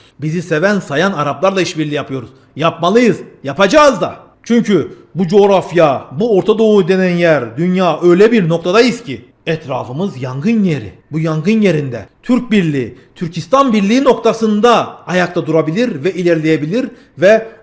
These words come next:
o küffarı, büyük zalim ordularını bertaraf ederiz. Allah'ın izniyle ediyoruz, etmeye devam edeceğiz. Suriye'de örnek. Türkistan orduları Suriye'de bam bam bam. Devam.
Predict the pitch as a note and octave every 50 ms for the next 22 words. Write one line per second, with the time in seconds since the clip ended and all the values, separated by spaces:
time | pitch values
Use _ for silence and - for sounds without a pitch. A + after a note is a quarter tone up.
0 | _ F3 F#3 F3 C#3+ A2 - - - _ - F#3 - - - D#3 D3+ D3 C#3+ D#3
1 | F#3 G3 F#3+ G3 - D3 F#3+ A3 G#3+ - - B2+ A#2+ A#2 E3 - E3 E3+ A#3 D4+
2 | C#4+ A#3 G3+ D#3+ F#3+ F#3 F3 E3 E3+ F#3+ A3+ A#3+ A3+ - - - - _ _ _
3 | _ - C#3+ C#3 C#3 - C#3+ D3 D3 C3+ C3+ B2 A#2 A#2 G#2+ G#2+ - - _ _
4 | _ _ _ _ - F#3 F#3+ F#3 F#3 E3+ E3 E3 D#3 C3+ C3 C#3 B2 A#2+ C3 D3+
5 | D3+ D3 E3+ D#3+ D#3+ D#3+ D#3+ D#3+ - - - - - D3 - - C3 B2+ C3 C#3+
6 | D3+ D3 - - A2+ B2 B2+ C#3+ D3+ D3+ C#3 C3 B2 A#2+ C3 D3 F3 E3+ - -
7 | _ _ _ _ _ _ _ _ _ _ _ _ _ - - A3+ G3+ D#3+ C#3 B2
8 | A#2+ A#2+ C3 D#3 F3+ F#3+ F#3+ F#3+ F3+ F#3 - - _ _ C#3 C#3 C3 B2+ A#2 A#2
9 | A2 G#2+ - _ _ _ _ _ _ - D#3 C3+ - - - - E3+ E3 D#3 C3+
10 | B2 A#2+ A#2+ A#2 G#2 G#2 - - D#3 D#3 C3 A#2+ A#2 A#2 A2+ D3 E3+ F#3 F3+ -
11 | - _ _ - D#3+ E3 D#3 C#3+ B2 D3 D#3+ F3+ G3 G3 - - _ _ _ _
12 | - - F#3+ G3+ F#3+ D#3 B2+ G#2 F#2 - _ _ _ _ _ _ _ _ _ _
13 | _ - F#3 E3+ D#3+ C#3 A#2+ G#2+ G2+ G2+